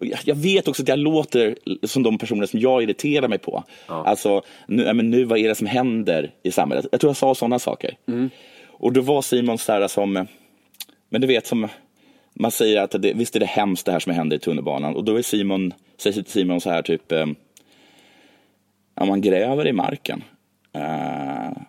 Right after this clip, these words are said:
Speaker 1: då hittar man snäckskal."
Speaker 2: <laughs> Är detta ett direkt citat?
Speaker 1: Här i, här i Sverige. Det här är inte ett direkt citat.
Speaker 2: <laughs> Vad menar han med det?
Speaker 1: Och då säger man, "Va?"
Speaker 2: Ja.
Speaker 1: Jo, det, om man gräver i marken i
Speaker 2: Mm.
Speaker 1: Sverige,
Speaker 2: Ja.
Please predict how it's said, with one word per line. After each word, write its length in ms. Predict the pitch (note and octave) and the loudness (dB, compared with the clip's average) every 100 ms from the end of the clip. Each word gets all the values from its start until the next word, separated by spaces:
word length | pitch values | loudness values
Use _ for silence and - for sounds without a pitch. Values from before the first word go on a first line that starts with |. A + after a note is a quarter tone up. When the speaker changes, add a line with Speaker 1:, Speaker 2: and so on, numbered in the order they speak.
| - _ | -20 _
Speaker 1:
då 100 | - | -6
hittar 260 | F2+ C3+ F2 | -6 -4 -4
man 180 | D#2+ E2 | -4 -4
snäckskal." 1080 | - - - A#1+ - - - - - - - - _ _ _ _ _ _ | -8 -10 -8 -8 -10 -16 -12 -8 -8 -10 -14 -20 _ _ _ _ _ _
Speaker 2:
<laughs> 60 | - - - C5+ A4+ C#5 B4 B4 A#4+ - - - - B3+ C#4+ - | -14 -10 -8 -8 -10 -12 -16 -20 -20 -20 -20 -20 -12 -8 -8 -8
Är 60 | |
detta 220 | F#2 - | -10 -10
ett 120 | D#3+ - | -12 -12
direkt 300 | A#2 A2+ - | -14 -16 -16
citat? 240 | - - - | -16 -6 -2
Speaker 1:
Här 120 | F#2 | 0
i, 100 | F#2+ | 0
här 120 | F2+ | 0
i 60 | D#2 | -2
Sverige. 240 | - A#1+ - | -2 -4 0
Det 40 | |
här 40 | D3+ | 2
är 40 | |
inte 140 | F#3 C3+ | 2 2
ett 60 | |
direkt 340 | C#3+ D#3 - F3 | 4 2 0 -2
citat. 460 | - D2 - - C3+ - - A#3+ | 2 0 -2 -6 -8 -8 -8 -4
Speaker 2:
<laughs> 340 | D4 C4 G#3+ | -4 -6 -4
Vad 120 | C3+ | -2
menar 320 | D3+ C3+ G#2 F#2+ | -2 -2 -4 -6
han 200 | G#2+ G#2 | -6 -8
med 180 | G#2 F#2+ | -10 -12
det? 120 | - G#2 | -2 2
Speaker 1:
Och 80 | |
då 100 | E3 | 2
säger 220 | E3+ D3 C3 | 4 2 4
man, 340 | A#2+ A#2 G2+ | 2 0 0
"Va?" 140 | E2 G#2+ - - _ _ - | -2 -4 -12 -20 _ _ -6
Speaker 2:
Ja. 260 | A2+ B2 - _ | -4 -4 -8 _
Speaker 1:
Jo, 240 | G#2 A#2+ | 2 4
det, 160 | C3 B2+ - - | 2 0 -6 -2
om 100 | A#2+ | 0
man 140 | C3 | 4
gräver 380 | B2 C3 - - | 4 4 2 0
i 80 | A#2 | 2
marken 580 | G2 - - - - - _ _ - | 2 0 -2 -8 -10 -14 _ _ -8
i 40 | |
Speaker 2:
Mm. 120 | F2 | -2
Speaker 1:
Sverige, 320 | F2 B1 C2 | -2 -2 -6
Speaker 2:
Ja. 60 | - | -10